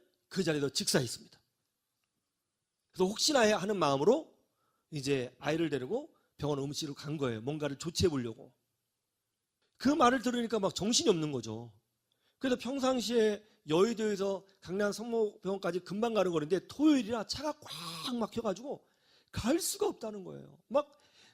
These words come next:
차에 타서 가는데 뭐 차가 막히니까 미칠 것 같다는 거예요. 그래서 자기도 모르게 막 소리를 질렀다는 거예요.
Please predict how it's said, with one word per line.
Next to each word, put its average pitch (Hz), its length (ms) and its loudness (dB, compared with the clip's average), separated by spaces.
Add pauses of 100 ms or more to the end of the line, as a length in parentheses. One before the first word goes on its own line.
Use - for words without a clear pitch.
차에 285 240 0
타서 - 260 -6
가는데 233 760 -4 (1000)
뭐 233 140 0
차가 294 260 4
막히니까 220 540 2
미칠 - 420 2
것 359 140 0
같다는 160 400 0
거예요. 117 200 -14 (1000)
그래서 247 220 -2
자기도 247 260 2
모르게 202 240 4
막 185 120 -2 (420)
소리를 370 320 8
질렀다는 240 480 -8
거예요. 202 680 -10